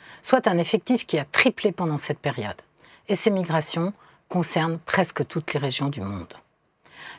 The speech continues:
Les flux migratoires se sont mondialisés, diversifiés et complexifiés. Commençons par quelques idées reçues. Toute la misère du monde se déverserait dans les pays riches,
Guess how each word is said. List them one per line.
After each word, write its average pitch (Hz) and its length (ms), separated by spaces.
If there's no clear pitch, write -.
Les 175 120
flux 240 200
migratoires 190 540
se 160 120
sont 151 180
mondialisés, 226 800
diversifiés 208 880
et 190 80
complexifiés. - 800
Commençons 269 440
par - 200
quelques 214 360
idées 180 200
reçues. 156 500
Toute 240 260
la 208 120
misère 208 380
du 202 120
monde 214 320
se - 120
déverserait 196 720
dans 190 140
les 170 120
pays 190 260
riches, - 420